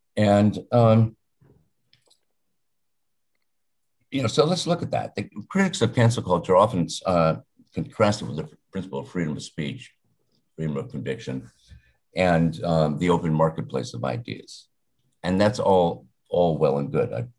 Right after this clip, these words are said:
I believe in it totally. But there is a, accountability is a valid concept. Um, people are responsible for what they say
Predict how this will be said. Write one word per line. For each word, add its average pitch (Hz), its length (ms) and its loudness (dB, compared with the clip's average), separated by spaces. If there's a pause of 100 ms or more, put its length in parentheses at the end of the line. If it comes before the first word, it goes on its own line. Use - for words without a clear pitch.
I 71 60 -2
believe 78 320 -2
in 71 80 -2
it 64 140 -6
totally. 67 420 -4
But - 220 0 (580)
there - 160 0
is 175 320 -6 (240)
a, 98 80 -4 (1200)
accountability 113 680 2
is 110 140 -2
a 85 60 -4
valid 82 380 0
concept. - 460 -6 (1200)
Um, 82 360 0 (220)
people - 380 -2
are 151 200 2
responsible - 760 -6
for 87 120 -4
what 78 220 0
they 76 100 -2
say 58 420 -6